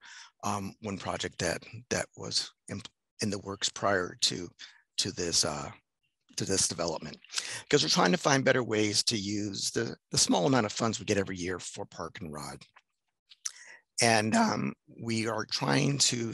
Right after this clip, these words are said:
we're, we're looking to find a way to orient the state program to smaller urban areas and rural areas where the, these funds could make a difference, could,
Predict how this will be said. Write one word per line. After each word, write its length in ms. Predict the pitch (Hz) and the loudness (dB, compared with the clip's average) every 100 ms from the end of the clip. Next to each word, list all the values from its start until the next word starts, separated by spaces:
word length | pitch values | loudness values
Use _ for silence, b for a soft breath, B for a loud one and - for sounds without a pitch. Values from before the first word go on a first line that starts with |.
| - - B B B B - | -8 -12 B B B B 0
we're, 200 | 123 120 | 2 2
we're 120 | 127 | 2
looking 320 | 127 151 156 131 | 2 2 2 0
to 80 | |
find 240 | 131 123 117 | 2 4 2
a 60 | |
way 300 | 113 107 107 - | 2 2 2 2
to 380 | - 113 98 - _ _ - | 0 0 -6 -10 _ _ -2
orient 540 | 123 135 127 120 - | 0 2 2 2 0
the 180 | - 101 | -2 0
state 380 | - - 113 - | 0 2 0 0
program 640 | 110 95 98 101 95 101 - B B B - | -4 -6 -6 -4 -4 -6 -14 B B B -4
to 520 | 123 113 110 101 104 - _ _ _ _ | -2 -2 -4 -8 -12 -16 _ _ _ _
smaller 600 | - - 127 135 139 135 - | -4 -2 2 4 4 2 -2
urban 320 | 120 - - | -2 -2 -2
areas 580 | - 104 101 101 98 95 | 0 0 0 -2 -2 -2
and 180 | 92 92 | -4 -4
rural 300 | 113 127 - - | -2 -2 -2 -2
areas 580 | 92 90 82 - - - | -2 -2 -4 -4 -4 -6
where 480 | 110 113 110 110 - B B B - | -2 2 2 0 -6 B B B -2
the, 220 | 117 113 | 0 0
these 200 | 120 110 | 0 2
funds 360 | - 131 123 117 | 4 4 4 4
could 120 | 123 | 4
make 140 | 139 135 | 4 4
a 40 | |
difference, 540 | 135 143 - - - | 4 2 0 -2 0
could, 360 | - 120 113 | 0 2 0